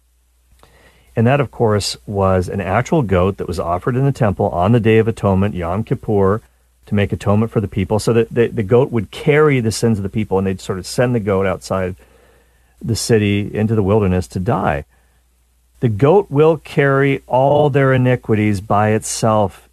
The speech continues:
into a solitary land, and he is to leave the goat in the wilderness." Leviticus sixteen twenty-two. Well, when it says the goat will carry, it's that same word, nasa.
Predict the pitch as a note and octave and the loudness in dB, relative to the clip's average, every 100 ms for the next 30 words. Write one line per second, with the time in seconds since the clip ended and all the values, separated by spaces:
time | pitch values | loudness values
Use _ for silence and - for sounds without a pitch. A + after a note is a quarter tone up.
0 | _ A2+ G#2+ G#2 F#2 - G#2+ G#2 G#2 - | _ -2 -2 -2 -4 -2 0 2 0 -2
1 | G#2+ G#2 F#2+ F2 E2+ E2 D#2+ - - F#2 | 0 0 0 -2 -4 -4 -6 -10 -12 -10
2 | F2 F#2+ F#2 - E2 D#2+ F#2+ G#2+ A2+ G#2+ | -4 -2 -2 -4 -8 -4 -2 0 0 -2
3 | - E2 - G2 F2 - - F#2 E2+ D2+ | -6 -12 -6 -4 -4 -8 -12 -10 -8 -10
4 | D2 C#2 C#2 F#2 F2+ F#2 - F2+ - - | -10 -14 -14 -10 -6 -4 -6 -8 -10 -10
5 | F#2+ F2 - E2+ E2+ A2+ - - - - | -10 -10 -8 -10 -4 -4 -4 -14 -18 -2
6 | C3 - C#3+ B2+ E3+ C#3 A#2 A#2+ C#3 A#2+ | 0 0 -2 -2 -2 -2 0 2 2 0
7 | G#2+ D#3 E3+ G2+ F#2+ A#2+ - C3 B2+ A#2+ | -2 -2 0 0 -2 -4 -2 -2 -2 -4
8 | E2+ F2+ G2 F3 - F2+ | -4 -2 -2 -2 -2 -6